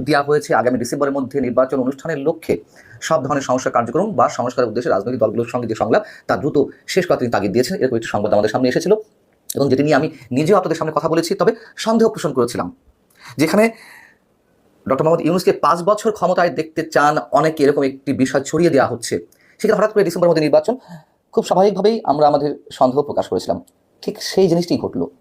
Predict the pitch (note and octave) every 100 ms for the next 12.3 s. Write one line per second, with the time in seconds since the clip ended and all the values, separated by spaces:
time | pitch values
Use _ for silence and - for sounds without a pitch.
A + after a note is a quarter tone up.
0 | _ _ _ - - - - - _ _
1 | _ _ _ _ _ - - G#3 G3+ G3
2 | G3 F#3+ - - _ _ _ _ _ _
3 | _ G#2+ C3+ C3 B2 E3+ - D3+ C3+ C#3+
4 | D3 C3 C3 D3 D#3+ - _ _ _ -
5 | A2+ A2+ A2+ B2+ A#2+ A#2+ D#3 - - E3
6 | E3+ E3+ D#3+ E3 - F3 F#3+ E3 F3 -
7 | _ _ _ _ _ _ _ _ _ -
8 | - D#3 E3+ F3+ E3+ D#3+ D#3+ E3+ - _
9 | - B2 C3+ D#3 C#3 A#2+ C3 D3 C#3+ A2+
10 | C3+ D#3 C3+ C3 C3+ C3 - - _ _
11 | - A2+ B2 B2 B2 C3+ C3+ - D3 -
12 | - E3